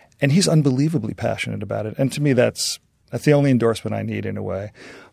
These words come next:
But then riders come and every summer have a kind of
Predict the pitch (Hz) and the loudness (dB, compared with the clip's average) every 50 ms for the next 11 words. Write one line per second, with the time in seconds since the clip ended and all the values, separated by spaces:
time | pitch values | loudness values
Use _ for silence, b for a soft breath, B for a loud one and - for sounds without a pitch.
0 | B - 147 139 - 160 156 151 131 135 147 156 180 196 190 175 151 - - - | B 0 0 2 4 2 2 2 2 4 4 4 4 2 0 0 -2 -2 -4 -4
1 | 117 110 107 104 107 107 113 123 127 127 123 123 131 127 - - - 123 120 113 | -2 -2 0 -2 -2 -2 -2 -2 0 0 0 0 -2 -2 -2 -2 0 2 2 2
2 | 113 110 110 117 117 113 113 - - 120 117 117 117 110 110 110 107 110 104 101 | 0 0 -2 -4 -4 -4 -4 -6 -4 -4 -2 -2 0 0 0 -2 -2 -2 -2 -4
3 | 101 101 - - - | -8 -10 -16 -20 -20